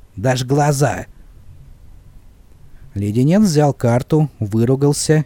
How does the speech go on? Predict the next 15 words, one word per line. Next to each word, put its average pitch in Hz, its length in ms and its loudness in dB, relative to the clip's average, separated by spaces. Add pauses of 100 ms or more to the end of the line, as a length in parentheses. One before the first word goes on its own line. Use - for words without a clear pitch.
(120)
и 98 80 -8
сбросил 107 480 0
пятёрку. 101 680 -4 (560)
"Он 107 140 -2
прав, 156 320 4
Костоправ, 113 840 -4
ты 120 100 -6
так 139 220 2
непроницаем, 139 800 2
что 120 160 -4
сразу 135 360 2
всё 113 220 -6
ясно. 92 540 -6 (320)
Давай 147 400 4
масло". 98 540 -8